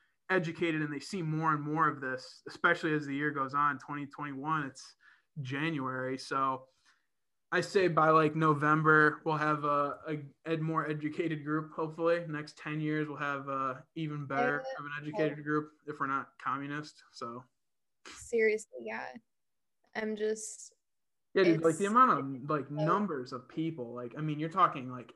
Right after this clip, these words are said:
Speaker 1: everybody from, like, financial investors to hedge fund managers to celebrities to doctors and teachers and professors. Like,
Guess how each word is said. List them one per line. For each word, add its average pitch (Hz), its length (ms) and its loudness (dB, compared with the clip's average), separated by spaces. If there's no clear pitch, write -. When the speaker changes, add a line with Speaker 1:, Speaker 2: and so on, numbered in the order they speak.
Speaker 1:
everybody 151 540 0
from, 139 240 -6
like, 131 340 -6
financial 170 720 4
investors 160 720 2
to 139 100 -10
hedge 160 380 0
fund 160 340 0
managers 151 720 0
to 156 100 -10
celebrities 156 960 2
to 151 140 -8
doctors 160 880 4
and 131 160 -8
teachers 160 580 -2
and 139 120 -4
professors. 143 880 -2
Like, 120 220 -8